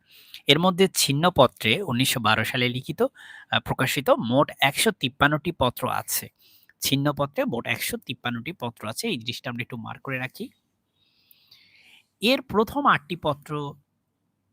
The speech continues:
শ্রী শ্রীশচন্দ্র মজুমদারকে এবং একশো পঁয়তাল্লিশটি পত্র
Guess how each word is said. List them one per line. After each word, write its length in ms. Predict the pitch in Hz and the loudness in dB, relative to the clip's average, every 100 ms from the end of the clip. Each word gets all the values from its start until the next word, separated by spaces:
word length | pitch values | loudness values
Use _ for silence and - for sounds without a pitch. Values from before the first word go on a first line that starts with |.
| _ _ - | _ _ -20
শ্রী 800 | - - - 170 175 185 226 262 _ _ _ _ _ _ _ | -14 -10 -10 -6 -4 -4 -6 -12 _ _ _ _ _ _ _
শ্রীশচন্দ্র 1120 | - - - 208 214 277 277 208 196 180 185 | -14 -12 -4 -2 0 -2 -4 -2 -2 -4 -6
মজুমদারকে 800 | 156 131 127 139 156 160 - 311 _ _ _ _ _ _ | -8 -8 -8 -2 -2 -2 -2 -4 _ _ _ _ _ _
এবং 240 | 151 196 208 | 2 4 4
একশো 320 | 127 127 - | 0 0 -2
পঁয়তাল্লিশটি 680 | - 135 123 156 220 - - | 2 2 2 -2 -2 -6 -6
পত্র 580 | 185 127 123 - 127 156 | -6 -6 -6 -2 -2 -2